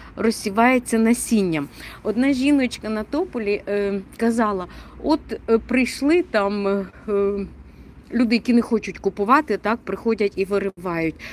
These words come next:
Друзі, а оця пітунька, її не треба садити. Вона, а ну давайте подивимось, це вона чи ні?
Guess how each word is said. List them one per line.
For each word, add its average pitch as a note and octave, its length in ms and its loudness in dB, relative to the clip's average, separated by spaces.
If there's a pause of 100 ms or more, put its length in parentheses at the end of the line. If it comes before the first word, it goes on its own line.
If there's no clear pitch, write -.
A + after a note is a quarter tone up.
(160)
Друзі, A#3 340 4
а A3 160 6
оця B3+ 420 4
пітунька, E3+ 720 -2 (360)
її C4 260 4
не C#4 160 8
треба F3 460 0
садити. E3+ 640 -4 (260)
Вона, B3 680 4
а A3 80 0
ну B3 140 4
давайте G3 360 0
подивимось, F3+ 560 -4
це - 240 0
вона D4 300 4
чи - 220 -2
ні? D3 420 0